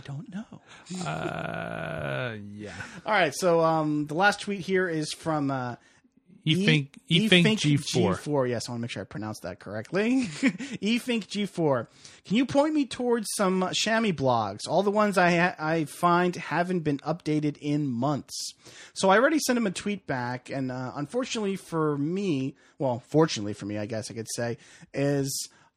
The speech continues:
Speaker 1: I leveled my shaman when, excuse me, when I leveled my shaman, I
Speaker 2: Mm-hmm.
Speaker 1: had the benefit of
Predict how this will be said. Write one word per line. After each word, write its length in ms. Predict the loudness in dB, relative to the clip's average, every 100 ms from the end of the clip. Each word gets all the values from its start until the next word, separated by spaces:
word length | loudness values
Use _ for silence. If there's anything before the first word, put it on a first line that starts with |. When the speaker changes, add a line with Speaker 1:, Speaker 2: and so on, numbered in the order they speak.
| -12
Speaker 1:
I 200 | -2 0 4
leveled 420 | 4 4 2 0
my 260 | 0 2
shaman 720 | 2 0 0 0 0 0 -2 -6 -16 _ _ _ _ _ _ _ _ _ -6
when, 280 | 2 2 2
excuse 320 | -2 -2 0 0
me, 80 |
when 260 | 0 2 4
I 80 | 4
leveled 340 | 4 2 0
my 140 | -2 -2
shaman, 460 | -4 -4 -4 -2
I 140 | 0 2
Speaker 2:
Mm-hmm. 60 | 2
Speaker 1:
had 380 | 2 0 -4 -6
the 120 | -6
benefit 600 | -2 0 0 -2 -4 -4
of 320 | -4 -2 -2